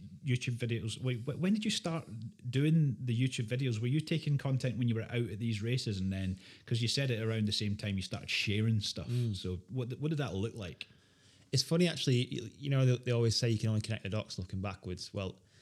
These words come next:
Speaker 2: I started going back through some of my old Facebook videos, like, in the last six months.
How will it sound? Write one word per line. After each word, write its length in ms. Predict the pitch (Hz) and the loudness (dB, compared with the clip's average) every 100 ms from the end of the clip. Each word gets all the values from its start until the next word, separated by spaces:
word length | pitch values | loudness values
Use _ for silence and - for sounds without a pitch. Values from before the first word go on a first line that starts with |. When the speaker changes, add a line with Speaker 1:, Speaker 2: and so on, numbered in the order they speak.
| - _ _ - | -20 _ _ -8
Speaker 2:
I 300 | 120 127 123 | -2 2 2
started 400 | - 135 113 113 | 2 0 0 0
going 200 | 117 104 | 2 2
back 200 | 110 113 | 0 -4
through 260 | - 107 107 - | -2 -2 -2 -4
some 180 | - 110 | 0 0
of 60 | |
my 120 | 101 | 0
old 200 | - 104 | 0 -2
Facebook 480 | 95 - 104 - 101 | -2 -2 0 0 -4
videos, 580 | 98 92 87 90 90 - _ _ _ _ _ _ | -4 -2 -2 -4 -6 -12 _ _ _ _ _ _
like, 200 | 110 95 | -10 -8
in 120 | - | -6
the 60 | 95 | -6
last 220 | 92 92 | -4 -4
six 200 | 104 - | -6 -6
months. 340 | 98 90 - | -6 -6 -8